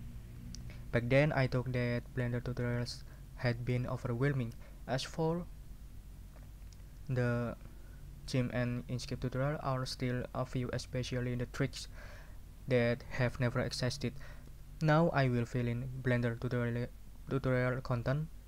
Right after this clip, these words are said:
on this channel, which is still related to Inkscape and Gym.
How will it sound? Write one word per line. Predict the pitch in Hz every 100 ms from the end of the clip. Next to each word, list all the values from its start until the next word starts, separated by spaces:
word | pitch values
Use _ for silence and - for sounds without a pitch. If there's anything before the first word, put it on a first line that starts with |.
| - - - -
on | 127 120
this | 117
channel, | - 120 147
which | 143 120 113 - -
is | - 110
still | - 120 113
related | 113 113 113 110 - -
to | - 110
Inkscape | 117 - 123
and | 120 117
Gym. | 113 127